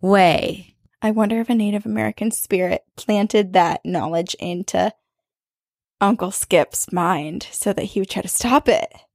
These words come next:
Speaker 1: I was wondering, like, I wonder how he knew, but that would make sense.
Speaker 2: Right? Yeah.
Speaker 1: That's so
Speaker 2: To just have that
Speaker 1: crazy.
Speaker 2: feeling like, "No, I just know. I just know that there's stuff here." Like, how do you just know?
Speaker 1: Right. And I, I, I mean,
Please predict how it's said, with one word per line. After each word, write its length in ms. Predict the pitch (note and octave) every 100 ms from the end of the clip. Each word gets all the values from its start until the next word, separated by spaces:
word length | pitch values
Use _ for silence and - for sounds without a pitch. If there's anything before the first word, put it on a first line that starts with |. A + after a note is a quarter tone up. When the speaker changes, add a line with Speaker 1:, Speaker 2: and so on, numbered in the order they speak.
| _
Speaker 1:
I 80 | F#3+
was 200 | F#3+ F#3+
wondering, 360 | E3+ G3 A3 E3+
like, 100 | D#3
I 60 | D#3
wonder 300 | E3 E3 E3+
how 340 | E3 D#3 D#3
he 240 | - E3+
knew, 520 | D#3+ D#3 E3 F3 C#3+ D3+
but 200 | D#3+ -
that 140 | D#3
would 120 | F#3 F3
make 160 | D3+
sense. 520 | - D3 D3+ - - _ _ _ _ -
Speaker 2:
Right? 420 | G#3+ F#3+ C#4 D#4+
Yeah. 400 | A3 B3 C4+ G3+ - _ _ _
Speaker 1:
That's 260 | F3+ F#3 -
so 180 | - F#3
Speaker 2:
To 60 |
just 140 | A3 A3
have 140 | A#3+
that 140 | A3 E3+
Speaker 1:
crazy. 80 | E3+
Speaker 2:
feeling 180 | G3 G3
like, 180 | F#3 -
"No, 160 | B3
I 80 | A#3+
just 200 | B3 A3+
know. 800 | A#3 A3+ A#3 A#3 G#3+ F#3+ F3+ G3 _ _ _ _
I 60 | G#3+
just 200 | A3+ A3
know 300 | G#3+ G3+ G3+
that 140 | F3+
there's 240 | F3+ G3+ -
stuff 300 | - G3 -
here." 260 | - -
Like, 140 | - G#3
how 100 | A3+
do 60 | E4+
you 120 | E4+
just 240 | E4 -
know? 340 | C4+ A3+ A#3+ -
Speaker 1:
Right. 340 | G#3+ A3+ F#3+ - _ _
And 180 | G3+ F#3
I, 160 | G#3 - _ A3+
I, 180 | A3+ -
I 80 | A3
mean, 320 | G#3+ G3